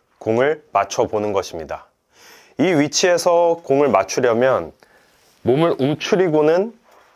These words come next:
경직된 상태로는 공을 맞추기가 힘들 것입니다. 클럽을 던지는 것 말고는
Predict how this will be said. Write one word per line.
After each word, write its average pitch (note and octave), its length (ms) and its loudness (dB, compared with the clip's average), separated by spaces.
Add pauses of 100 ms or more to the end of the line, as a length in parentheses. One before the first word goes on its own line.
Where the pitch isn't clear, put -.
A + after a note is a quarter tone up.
(160)
경직된 D3 520 -2
상태로는 D#3+ 600 0 (340)
공을 C3 200 2
맞추기가 A#2+ 680 -2
힘들 F3+ 340 0
것입니다. F2 540 -6 (3250)
클럽을 F3+ 420 0
던지는 C3 420 2
것 C#3+ 80 2
말고는 A#2 680 0